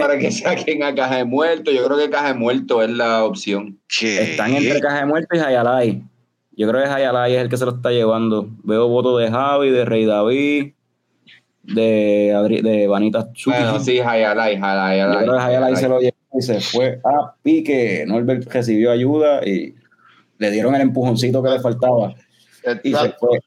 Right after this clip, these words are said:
Speaker 3: a Hayalay. Se fue a
Speaker 4: Go
Speaker 3: jalar,
Speaker 4: back to Florida.
Speaker 3: a jalar pa' otro lado.
Speaker 4: There you go.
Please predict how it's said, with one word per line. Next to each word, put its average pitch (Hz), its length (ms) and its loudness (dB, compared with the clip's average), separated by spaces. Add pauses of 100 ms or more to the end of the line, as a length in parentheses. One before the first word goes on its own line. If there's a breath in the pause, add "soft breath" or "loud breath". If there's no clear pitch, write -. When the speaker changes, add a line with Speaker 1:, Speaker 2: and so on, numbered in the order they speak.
(400)
Speaker 3:
a 113 200 -2
Hayalay. 113 1080 -2 (120)
Se - 160 -8
fue 107 140 0
a 110 60 -2
Speaker 4:
Go 120 140 -2
Speaker 3:
jalar, 117 180 0
Speaker 4:
back 165 200 -2 (120)
to 147 80 -4
Florida. 143 720 0 (240)
Speaker 3:
a 104 160 -2
jalar 107 240 0
pa' 113 80 -2
otro 120 220 2
lado. 110 240 2
Speaker 4:
There 98 100 -4
you 123 220 -2
go. 98 260 -4